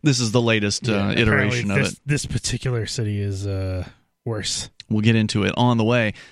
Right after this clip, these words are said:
Speaker 1: But, uh, Silver Dave, you've got a stack of information there, and it's just, like I said earlier, y-, it's hard to know where you start in this kind of, you know, nebulous morass of, uh, information that's sort of hard to really get even a hold of, because as you were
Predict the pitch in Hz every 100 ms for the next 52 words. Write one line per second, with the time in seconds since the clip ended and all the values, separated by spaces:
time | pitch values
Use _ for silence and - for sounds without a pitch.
0 | - 123 117 - 110 - 170 139 143 117
1 | 117 185 170 165 147 135 - 113 - -
2 | 151 165 139 120 110 107 101 101 107 101
3 | 98 98 107 110 - 120 123 123 127 -
4 | 156 180 170 127 95 123 123 - - -
5 | 240 226 196 165 131 123 151 160 117 113
6 | - - 160 180 123 - - - _ -
7 | 135 123 - - 143 127 107 95 - _
8 | _ _ - 104 95 - _ 147 135 147
9 | 147 147 131 - 123 107 117 127 127 123
10 | 120 107 101 92 107 101 98 - - 170
11 | 151 151 127 123 127 - 123 101 - 139
12 | 117 - - 135 151 127 123 143 127 120
13 | 127 117 101 101 175 196 160 147 123 120
14 | - 123 113 110 110 156 190 160